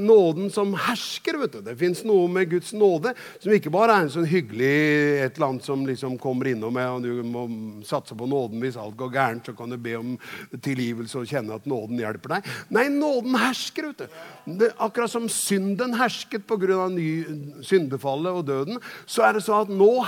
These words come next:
hersker nåden. Vi lever i et liv hvor nåden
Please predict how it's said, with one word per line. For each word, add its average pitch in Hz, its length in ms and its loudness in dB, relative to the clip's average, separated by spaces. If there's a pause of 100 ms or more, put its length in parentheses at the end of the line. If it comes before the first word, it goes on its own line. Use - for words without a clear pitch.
hersker 240 580 -2
nåden. 233 540 0
Vi 180 160 4
lever 190 400 4
i 226 80 6
et 220 100 -4
liv 214 540 0 (160)
hvor 202 240 8 (300)
nåden 202 920 4